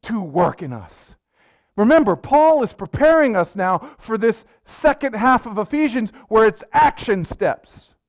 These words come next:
So he's building this up and saying, "This is what takes place. And now we're gonna go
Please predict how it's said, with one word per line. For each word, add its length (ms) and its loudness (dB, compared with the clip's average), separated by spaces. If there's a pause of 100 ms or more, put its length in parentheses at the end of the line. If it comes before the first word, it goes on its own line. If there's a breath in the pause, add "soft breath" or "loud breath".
(1000)
So 60 -4
he's 140 -4
building 580 0
this 320 0
up 280 -4
and 140 -8
saying, 380 -2
"This 340 -2
is 200 -8
what 380 -4
takes 380 -10
place. 560 -6 (400 soft breath)
And 400 0
now 380 2
we're 140 2
gonna 220 -2
go 420 0